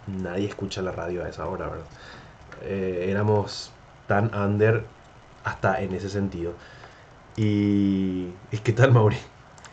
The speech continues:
Hoy, ¿a quién cancelamos? Vamos a ver en breve. En breve vamos a averiguar eso. Le voy a pasar ya el link a Luis y que sea lo que tenga que ser esto. Esta es una charla que, que no va a tener ningún tipo de guión. Yo no tengo nada preparado para decirle a Luis, la verdad.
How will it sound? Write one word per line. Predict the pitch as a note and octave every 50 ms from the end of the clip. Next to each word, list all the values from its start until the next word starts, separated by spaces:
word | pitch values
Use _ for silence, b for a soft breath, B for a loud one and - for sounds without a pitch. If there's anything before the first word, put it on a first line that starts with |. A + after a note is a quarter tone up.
| - - -
Hoy, | - G#2 G#2
¿a | G2+
quién | - A2 G#2+
cancelamos? | A#2 A2 A2 A2 G2+ G2+ A2 A#2+ A#2+ A2+
Vamos | F#2+ F#2+ G2+ G#2+ G2+
a | F#2
ver | E2+ - -
en | G2+ G2 F#2+
breve. | F2+ E2+ D#2+ D#2 D#2+ D#2 - - - - - - - - - - - - - -
En | G#2 G2 F#2
breve | F2+ G2 G2 F#2+
vamos | F#2+ F#2+ F#2 F#2+
a | F#2+
averiguar | F#2+ F#2 F#2+ F#2 E2+ E2+ D#2
eso. | - - - -
Le | G2+
voy | G2 G2+ A2
a | A#2+
pasar | B2+ A2+ A#2 G#2
ya | G#2+
el | G#2+ G2+
link | F#2+ F#2+ G2 F#2
a | - F#2+ G2 F#2+ F2+ F2+ F2 F2 F2+
Luis | F2+ D#2+ D2 D#2 - - -
y | F#2+
que | F#2+ - G2+ G2
sea | - - - F#2 F2+ F2+
lo | F#2 G2 F#2+
que | G2
tenga | F#2 - F2 E2 E2+
que | F2 F#2
ser | - - F#2 -
esto. | - E2+ D#2 - A2+ A#2 A2+ B B B B B B -
Esta | G2+ - -
es | G#2
una | G#2+ G#2 A2 G#2 G#2
charla | - - G2+ F#2+ F#2+ F#2+ G2 G#2 G2+ G2+
que, | G2 - G#2+ G2+ G2 G2 F#2+ F#2 F2+ F2+ F2 E2+ E2 D#2+ D#2 - - - - - - - - - - - - - - -
que | - A2+
no | A2+ A#2
va | C3
a | C3+
tener | D3 B2 A2+
ningún | A2+ A2+ G#2+ G#2+ G#2+
tipo | G2 G2+ F#2+ G#2+ G#2
de | G#2 G#2
guión. | G2+ G2+ F#2+ F#2 F#2 G2
Yo | A2 C#3
no | D3 G#2
tengo | G2+ G2+ G2
nada | G2 F#2+ F2+ F2+ F#2
preparado | F#2+ G2+ G2 G2 F#2 F2 E2+ F2+ F2+
para | F#2 F#2+ F#2+
decirle | F#2+ F2 - F#2 F#2 F#2
a |
Luis, | F#2+ F#2+ F2 E2 F2+ F#2 - - - - - - -
la | F#2 F#2
verdad. | F#2 F#2 F2 E2 E2